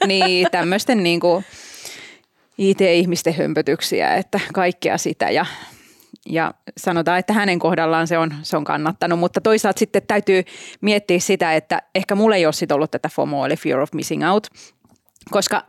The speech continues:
silloinhan se näyttäytyi omaan silmään nimenomaan, niinku, joltain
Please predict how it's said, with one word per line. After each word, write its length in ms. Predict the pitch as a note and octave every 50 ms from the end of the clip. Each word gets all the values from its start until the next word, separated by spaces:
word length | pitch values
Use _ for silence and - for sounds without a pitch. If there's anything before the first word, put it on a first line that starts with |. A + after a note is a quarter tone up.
| -
silloinhan 640 | - - - A#3+ B3+ C4 A#3 G3+ F#3+ E3+ F3+ E3 E3+
se 100 | F#3 F3
näyttäytyi 580 | F3+ F#3 F#3+ F#3 F3+ - - D3 D3 D3 D#3 -
omaan 360 | F3 F3+ E3+ D3+ C3+ D3 D#3+
silmään 440 | - D#3+ D3+ D3 D3+ C#3+ C#3 D3 D#3+
nimenomaan, 680 | F3+ F#3 F#3 F3 F3 F#3 G3 G3+ F#3+ D#3 C#3 - -
niinku, 220 | - - D#3+ - E3
joltain 460 | D#3+ E3 D3 D3+ D#3 D#3 D3 D#3